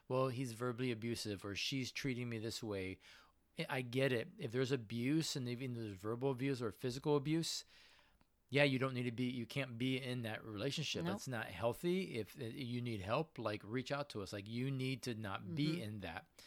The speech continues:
Speaker 1: But now this is the hard part. That's very difficult, but I've seen people do it, is that it doesn't negate the fact that you're still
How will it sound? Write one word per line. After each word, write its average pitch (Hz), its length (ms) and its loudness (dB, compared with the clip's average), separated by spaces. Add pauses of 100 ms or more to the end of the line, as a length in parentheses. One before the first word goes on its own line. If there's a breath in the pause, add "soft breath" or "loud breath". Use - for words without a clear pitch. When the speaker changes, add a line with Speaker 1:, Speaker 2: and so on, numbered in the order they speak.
(460 loud breath)
Speaker 1:
But 127 100 0
now 135 180 4
this 127 240 2
is 156 100 0
the 156 120 4
hard 151 300 2
part. - 260 -2 (500 soft breath)
That's 110 180 0
very 120 220 2
difficult, 117 560 0
but 104 100 2
I've 98 100 -2
seen 120 200 -2
people 131 240 -4
do 135 180 2
it, 90 140 0 (540 loud breath)
is 113 280 2
that 117 400 2 (720)
it 104 160 -6
doesn't 120 400 2
negate 123 560 0
the 131 120 -2
fact 101 580 -4 (140)
that 113 100 0
you're 107 140 -2
still 120 580 2